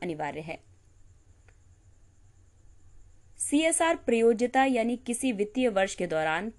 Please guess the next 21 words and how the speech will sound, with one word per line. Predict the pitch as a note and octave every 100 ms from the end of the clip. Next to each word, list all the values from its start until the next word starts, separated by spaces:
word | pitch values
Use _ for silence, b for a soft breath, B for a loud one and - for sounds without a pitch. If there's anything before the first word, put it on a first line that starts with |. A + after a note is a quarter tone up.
| -
पाँच | G#3+ C4
सौ | - D4+
करोड़ | B3+ A3 G3
रुपए | F3+ - F#3
या | G3+ G3
अधिक | G#3 - F3+ A3+ -
के | A#3
शुद्ध | A#3 G#3 F#3+
मूल्य | G#3 F#3+ F#3+ F3
वाली | E3 D#3+ G#3+ C#4+ b b b
या | G3
हजार | F#3+ F#3+ F#3+ B3
करोड़ | C#4 B3+ G#3+
रुपए | F#3+ F#3 G3 G#3
या | G#3+ G#3
अधिक | F3 F3 A3+
के | - A#3+
आवर्त | - F3 F3 F#3+ D#3
यानी | E3+ F3+ G#3 G#3
टर्नओवर | A3 A#3+ C4+ C#4+ C#4+
वाली | B3 A3+ B3+